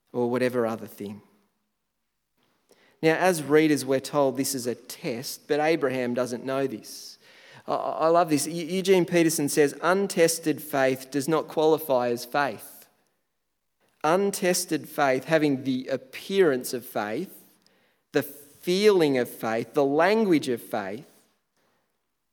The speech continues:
may only be wishful thinking." Y-, you see, faith isn't a feeling or an intellectual concept so much as a relational confidence that drives us into action,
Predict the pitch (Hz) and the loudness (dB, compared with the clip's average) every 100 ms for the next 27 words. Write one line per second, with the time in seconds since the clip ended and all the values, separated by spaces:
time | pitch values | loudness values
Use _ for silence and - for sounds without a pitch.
0 | _ _ _ _ _ _ _ _ _ - | _ _ _ _ _ _ _ _ _ -4
1 | 135 135 147 147 139 123 131 123 123 123 | -2 0 0 0 -2 0 -2 -2 -4 -8
2 | - 113 - 113 - 113 _ _ _ _ | -10 -12 -10 -12 -14 -20 _ _ _ _
3 | _ _ _ _ _ _ _ _ _ _ | _ _ _ _ _ _ _ _ _ _
4 | _ _ _ _ _ - 139 156 147 - | _ _ _ _ _ -16 -14 -10 -8 -4
5 | 165 147 175 175 165 - - 165 160 143 | -4 -4 -4 -4 -4 -8 -6 -4 -2 -4
6 | - 139 - - 165 165 123 123 135 - | -6 -12 -12 -6 -2 0 0 -2 -6 0
7 | 151 143 139 139 151 143 147 139 151 - | 2 2 0 -2 -4 -4 -4 -4 -4 -4
8 | 156 143 - 151 147 143 127 123 - - | -4 -4 -4 -4 -2 -2 -2 -4 -2 0
9 | 135 135 147 139 - - - - - _ | 0 2 0 -2 -8 -10 -14 -20 -20 _
10 | 135 131 135 123 123 120 139 160 156 175 | -2 2 0 2 0 0 0 -2 -2 -2
11 | 156 143 143 131 123 - 120 120 110 - | -2 -2 -4 -6 -4 -6 -6 -6 -6 -6
12 | 120 120 147 127 151 160 147 143 135 - | -6 -6 -6 0 4 6 4 2 -2 0
13 | 135 135 120 113 - 120 113 | 0 0 0 -2 -8 -12 -12